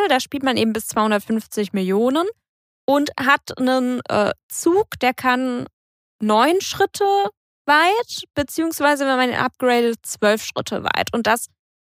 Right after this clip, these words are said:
war irgendwann mega ätzend, weil du relativ weite Strecken teilweise hast und dann bist du deinen Zug nur damit beschäftigt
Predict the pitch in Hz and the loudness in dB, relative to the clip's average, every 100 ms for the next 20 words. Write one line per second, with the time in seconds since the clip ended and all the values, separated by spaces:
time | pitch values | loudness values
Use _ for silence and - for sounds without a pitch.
0 | _ _ 202 226 262 294 - 262 330 302 | _ _ -2 2 4 2 0 0 0 0
1 | 254 226 226 254 285 247 247 - 302 302 | 0 0 0 0 0 0 -2 -4 -6 -6
2 | - 226 240 233 233 285 - 294 247 247 | 0 0 2 0 2 0 -2 -2 0 0
3 | 240 - - 233 320 311 311 302 294 294 | -2 -8 -6 -4 -4 0 0 2 2 2
4 | 302 285 285 330 - - 262 254 247 247 | 0 2 2 0 -10 -4 0 2 2 0
5 | 269 - 240 226 226 - 320 - 277 294 | -2 -2 0 0 0 -4 -4 -2 -2 0
6 | 311 277 269 - - 254 262 - 302 277 | 2 0 0 -4 -2 0 -2 -2 -4 -6